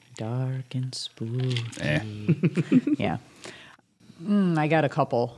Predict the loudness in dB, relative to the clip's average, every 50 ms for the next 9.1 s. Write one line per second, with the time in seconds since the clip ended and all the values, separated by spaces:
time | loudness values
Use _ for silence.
0 | -8 -2 0 2 4 4 4 4 4 2 2 2 2 0 0 -2 -4 -6 -12 _
1 | _ _ -6 -2 -2 -2 0 2 2 2 2 4 4 4 6 6 6 6 6 6
2 | 6 4 4 2 2 4 6 4 6 6 6 4 4 2 0 -6 0 2 4 4
3 | 4 2 2 4 4 4 4 0 -4 -12 -16 -16 -18 _ -6 -2 -2 0 0 0
4 | 0 -2 -4 -2 -2 -2 -2 0 0 2 4 2 2 0 -2 -2 0 0 0 -2
5 | 0 0 0 2 2 2 0 -2 -6 -16 -14 -2 -2 -2 0 0 -4 -4 -2 0
6 | 0 0 0 0 0 0 0 0 0 -2 0 0 0 0 0 -2 -2 0 0 2
7 | 2 0 0 -2 -2 -4 -6 -10 -20 -20 -20 _ _ _ _ _ _ _ -20 -6
8 | -2 0 0 0 0 -2 -4 -4 -2 0 0 2 2 2 2 2 2 2 2 0
9 | -2